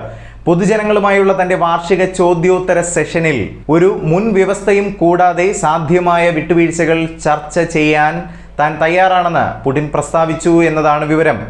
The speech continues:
അതുപോലെ തന്നെ ഉക്രൈനിന്റെ നിയമാനുസൃത അധികാരികൾ ഉൾപ്പെടണമെന്ന് ഊന്നിപ്പറയുകയും ചെയ്തു. രണ്ടായിരത്തി ഇരുപത്തിരണ്ടിൽ ഉക്രൈനിൽ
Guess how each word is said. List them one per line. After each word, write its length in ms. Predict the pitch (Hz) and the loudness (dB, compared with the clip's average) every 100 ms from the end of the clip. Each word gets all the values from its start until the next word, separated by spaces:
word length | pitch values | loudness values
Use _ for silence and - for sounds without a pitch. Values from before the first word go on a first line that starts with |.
| - - - - 123 | -14 -18 -20 -6 -2
അതുപോലെ 280 | 143 170 170 | 0 2 2
തന്നെ 360 | 170 170 208 175 151 | 0 0 -2 -4 -6
ഉക്രൈനിന്റെ 720 | - 190 190 190 185 180 185 196 | -2 0 2 2 0 2 2 2
നിയമാനുസൃത 920 | 175 160 165 170 170 170 170 170 160 185 - - 135 | 2 0 2 2 2 0 0 0 2 0 -2 -2 -2
അധികാരികൾ 800 | 139 170 170 175 170 165 165 180 175 151 | 0 0 2 2 2 0 0 0 -2 0
ഉൾപ്പെടണമെന്ന് 800 | 156 160 170 165 160 160 160 160 170 156 | 0 0 0 0 0 0 2 2 2 2
ഊന്നിപ്പറയുകയും 920 | 151 160 156 - 147 147 139 143 151 156 | 0 0 -4 -2 0 0 0 0 -2 0
ചെയ്തു. 240 | 175 160 113 - - - - - | 0 2 0 -4 -16 -18 -12 -4
രണ്ടായിരത്തി 400 | 147 160 165 170 165 | 0 0 0 0 0
ഇരുപത്തിരണ്ടിൽ 520 | 170 175 170 180 185 | 0 0 0 0 0
ഉക്രൈനിൽ 480 | - 170 170 175 | 0 -2 0 0